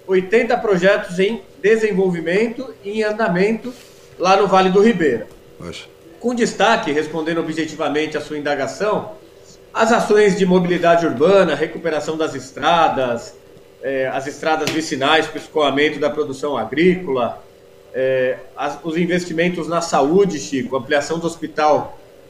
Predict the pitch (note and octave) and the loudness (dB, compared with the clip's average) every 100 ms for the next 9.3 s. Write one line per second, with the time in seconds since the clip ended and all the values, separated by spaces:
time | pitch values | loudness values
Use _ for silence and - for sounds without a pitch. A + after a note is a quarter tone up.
0 | - D3 D#3+ D#3+ C#3 E3 E3 B2 D3+ E3 | -2 0 4 4 6 6 4 4 2 2
1 | - C#3+ E3+ F3 D3+ C#3+ C#3+ C#3 D3 D3 | 4 4 4 2 0 0 0 0 0 0
2 | C#3 - D3 B2+ - D3 F3 F#2+ - - | 0 0 0 0 2 4 4 4 -2 -10
3 | - - - G2 F2+ C3 D3 E3 D#3+ D#3 | -20 -20 -14 -12 -4 2 2 4 2 0
4 | - - F3 F3+ F3 D3 - F3+ F#3+ E3 | -8 -8 -2 0 0 -2 -2 0 0 -2
5 | C3 - F3 F3 - F#3+ G3 F3+ E3+ D#3+ | -6 0 0 0 -2 -2 2 2 2 -2
6 | C#3 F3+ F3+ - D#3 D3 D3 C#3+ - C3 | 0 0 0 -4 -6 -6 -8 -10 -10 -6
7 | D3+ C3+ B2+ - - - - - - - | -4 -4 -6 -8 -20 -20 -20 -20 -16 0
8 | C3+ C#3 C#3+ C#3 C3 B2+ A#2+ D#3+ F3 E3 | 0 2 0 0 0 -2 2 4 4 2
9 | C#3 C3+ A#2 | 0 -2 -4